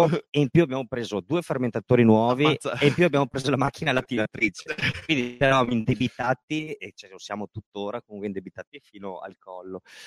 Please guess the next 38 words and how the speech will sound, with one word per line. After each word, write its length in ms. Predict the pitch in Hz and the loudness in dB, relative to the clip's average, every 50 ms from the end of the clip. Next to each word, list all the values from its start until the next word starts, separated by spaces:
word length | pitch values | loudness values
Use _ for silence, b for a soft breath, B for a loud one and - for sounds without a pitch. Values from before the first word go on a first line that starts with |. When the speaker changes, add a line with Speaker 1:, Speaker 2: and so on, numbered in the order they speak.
| B B B _ _ | B B B _ _
Speaker 1:
Però, 260 | - 262 381 - - - - | 4 8 8 8 8 6 4
cioè, 160 | - 170 139 | 4 6 6
la 120 | - 139 | 6 6
Speaker 2:
E 20 | 143 | 6
Speaker 1:
lattinatri-, 600 | 151 156 - - - 185 196 196 185 202 214 143 | 6 4 2 0 -4 -2 0 2 2 2 2 0
eh, 180 | 151 156 151 - | 0 0 0 2
u-, 180 | 110 135 165 - | 4 4 4 4
ultimamente, 580 | - 170 170 - 196 202 208 233 269 302 _ - | 2 -2 -4 -2 -2 -2 -2 -2 -4 -6 _ -2
cioè, 220 | - 143 117 113 107 92 | 2 2 2 2 0 -4
soprattutto 440 | - 156 151 170 170 220 214 208 | -6 -6 -6 -6 -6 -4 -2 0
durante 280 | 170 165 180 185 170 180 | 0 0 0 -2 -2 0
il 40 | 160 | 0
lockdown 340 | 156 151 - 143 170 196 170 | 0 0 0 0 0 0 0
ho 60 | 127 | -2
visto 240 | 117 117 - - 135 | -2 -2 -2 -2 -2
che 260 | - - 123 120 - - | 0 0 0 0 0 0
le 220 | 123 123 131 127 | 0 2 2 2
lattine 480 | 123 120 - _ _ - 160 175 190 175 | 2 0 -4 _ _ -6 -4 -4 -4 -4
sono 200 | - 135 117 113 | -4 -6 -6 -4
andate 260 | 113 113 107 - 107 | -4 -4 -2 -2 0
alla 140 | 98 95 95 | 0 0 0
grande, 420 | 98 92 90 90 90 90 87 87 | -2 -4 -6 -8 -12 -12 -12 -8
quindi 300 | - 135 131 117 107 - - _ | -4 -4 -2 -2 -2 -4 -6 _
s-, 160 | - - - - _ _ | -20 -20 -20 -20 _ _
spero 340 | - - - - 123 123 | -20 -6 0 2 2 2
che 280 | 127 - 120 120 104 - _ B B B B | 2 2 0 0 0 -2 _ B B B B
la 120 | 131 131 | 0 2
lattinatrice 640 | 127 127 131 - - 147 135 127 - 147 143 - 139 | 2 2 0 -2 -2 -2 -2 -2 -2 -4 -4 -4 -4
sia 160 | - 127 117 | -2 0 -2
stato 460 | 110 - - 120 - 131 123 120 - - 131 | 0 0 0 4 6 8 8 8 6 2 -4
un, 200 | 131 127 123 120 - _ _ - | -6 -6 -6 -8 -12 _ _ -12
un 120 | 131 131 | 2 6
buon 160 | 135 147 143 | 6 8 8
investimento 720 | 139 135 127 135 131 - - 135 123 123 127 127 117 127 123 | 6 4 2 0 0 0 -2 -2 0 0 0 2 4 4 4
anche, 560 | 120 120 120 120 117 117 113 110 110 107 104 107 | 4 4 4 4 4 4 4 2 2 2 4 6
Speaker 2:
Guarda, 320 | 113 117 110 101 110 104 | 6 8 8 8 8 8
Speaker 1:
anche 100 | 101 - | 8 6
per 60 | - | 4